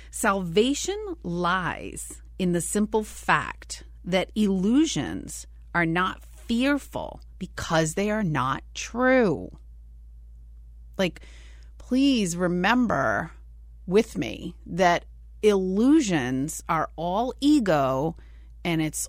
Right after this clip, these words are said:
all, illusions are, are, um, perceptions and stories and, like, things that are just not true. So I, I'm totally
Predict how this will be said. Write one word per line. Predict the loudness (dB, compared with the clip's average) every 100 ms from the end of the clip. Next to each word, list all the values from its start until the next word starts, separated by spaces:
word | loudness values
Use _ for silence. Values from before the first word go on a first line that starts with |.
| -4
all, | -2 0 2 2 2 -2 -6 -20 -20 -20 -8 -2
illusions | 0 2 2 2 2 0 0
are, | 0 0 0 -2 -6 -8
are, | -6 -4 -4 -4 -6 -6
um, | -6 -4 -4 -4 -4 -6 -8 -12 -16 -16 -14
perceptions | -10 -6 -4 -2 -2 -2 -4 0 2 4 2 2 0 -2
and | -6 -8
stories | -8 4 6 8 6 6 2 0 0 0 0 0 -4
and, | -4 -4 -6 -6 -8 -12 -20 -20 -12 -12 -8
like, | 0 0 0
things | -6 2 4 4
that | 4
are | 2
just | 2 -4 -2
not | 0 0 -2 -4
true. | -6 -6 -6 -10 -14
So | -4 2 2 2
I, | -4 -4 -2
I'm | 0 0
totally | 2 2 2 0 -2